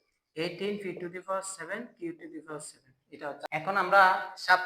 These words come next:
নাম্বারে আসি। সাত নাম্বারে বলা হয়েছে, সেভেন নাম্বারে মাইনাস টুয়েলভ এম স্কয়ার এ স্কয়ার এক্স কিউব কে গুণ করতে হবে, এ,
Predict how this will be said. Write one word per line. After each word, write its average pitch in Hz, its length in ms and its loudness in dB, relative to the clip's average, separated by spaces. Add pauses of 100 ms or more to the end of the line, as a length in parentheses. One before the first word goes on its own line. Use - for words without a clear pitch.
নাম্বারে 185 380 4
আসি। 190 200 -4 (440)
সাত 180 160 2 (100)
নাম্বারে 185 280 0 (100)
বলা 165 200 2
হয়েছে, 180 220 -8 (120)
সেভেন 170 320 -4
নাম্বারে 180 300 -2 (1000)
মাইনাস 156 380 2
টুয়েলভ 175 400 4 (420)
এম 156 80 -2 (160)
স্কয়ার 180 400 2 (1700)
এ 156 120 8 (120)
স্কয়ার 180 440 -2 (460)
এক্স 170 160 -4 (100)
কিউব 175 200 -8 (140)
কে 208 100 -4 (640)
গুণ 165 120 -4 (100)
করতে 160 300 -6
হবে, 190 240 0 (260)
এ, 151 40 -2